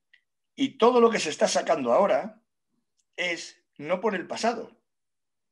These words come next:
sino porque, evidentemente, el problema es que si yo me tengo que dejar la barba,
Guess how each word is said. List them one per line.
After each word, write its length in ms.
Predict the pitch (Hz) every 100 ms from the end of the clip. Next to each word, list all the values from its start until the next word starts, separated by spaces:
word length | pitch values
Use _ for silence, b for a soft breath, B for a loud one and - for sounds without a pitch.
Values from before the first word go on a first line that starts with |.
| _ b b b _ _
sino 500 | - 131 131 123 113
porque, 640 | 175 185 180 156 214 - _ _ _ _ _ _ _ _ _ -
evidentemente, 1080 | 113 117 123 190 214 196 185 143 139 - _ _
el 140 | - 92
problema 460 | 117 131 180 180
es 100 | 185
que 180 | - 117
si 220 | 113 131
yo 140 | 139 185
me 100 | 185
tengo 140 | 190
que 80 | 190
dejar 260 | 170 180 175
la 100 | 165
barba, 480 | 214 175 104 -